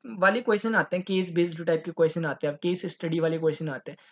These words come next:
उनमें ये क्वेश्चन जरूर पूछा जाता है। फिगर रख दिया ऊपर पे आपसे, आपसे पूछ लिया, बता दो एबी के बीच में क्या हो रहा है, सीडी के बीच में क्या हो रहा है, इंडक्शन हो रहा है, कंडक्शन हो रहा है, क्या हो रहा है, तो आप बता सकते हो ना आराम से। ये जहां पर नॉन कॉन्टैक्ट है वहां पर इंडक्शन, जहां पर कॉन्टैक्ट है ये वाला, यहाँ पर कंडक्शन।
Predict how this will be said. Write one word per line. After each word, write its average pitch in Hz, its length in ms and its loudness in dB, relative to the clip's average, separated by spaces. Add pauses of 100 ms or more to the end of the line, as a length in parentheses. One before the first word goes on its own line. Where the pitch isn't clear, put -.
(160)
उनमें 254 220 2
ये 311 80 0
क्वेश्चन 269 320 8
जरूर 277 200 0
पूछा 240 160 4
जाता 196 180 2
है। 208 40 -2
फिगर 277 360 10
रख 240 80 8
दिया 240 160 6
ऊपर 233 240 6
पे 226 120 4
आपसे, 220 300 2 (180)
आपसे 226 240 10
पूछ 262 260 -2
लिया, 233 140 8
बता 240 240 6
दो 262 220 0
एबी 226 300 4
के 240 100 0
बीच 220 180 -2
में 233 140 0
क्या 226 100 6
हो 214 60 8
रहा 214 80 4
है, 214 80 0
सीडी 226 320 0
के 233 100 0
बीच 214 180 -2
में 220 120 -2
क्या 214 100 4
हो 202 60 6
रहा 208 100 2
है, 208 60 -2
इंडक्शन 214 340 -2
हो 220 60 0
रहा 208 100 2
है, 220 60 -2
कंडक्शन 208 420 -4
हो 202 60 0
रहा 202 100 0
है, 190 60 -6
क्या 214 140 2
हो 285 80 6
रहा 180 80 2
है, 196 100 -8 (280)
तो 285 60 4
आप 320 80 2
बता 294 220 6
सकते 226 260 -2
हो 320 60 -2
ना 392 60 -2
आराम 208 200 2
से। 156 160 -8 (300)
ये 202 140 2
जहां 190 260 4
पर 254 160 6
नॉन 208 260 4
कॉन्टैक्ट 233 500 0
है 330 80 2
वहां 180 240 2
पर 214 140 -2
इंडक्शन, 196 640 0
जहां 175 220 0
पर 208 240 0
कॉन्टैक्ट 190 500 2
है 240 60 4
ये 220 140 2
वाला, 247 220 2
यहाँ 160 280 0
पर 214 120 -6
कंडक्शन। 277 520 -4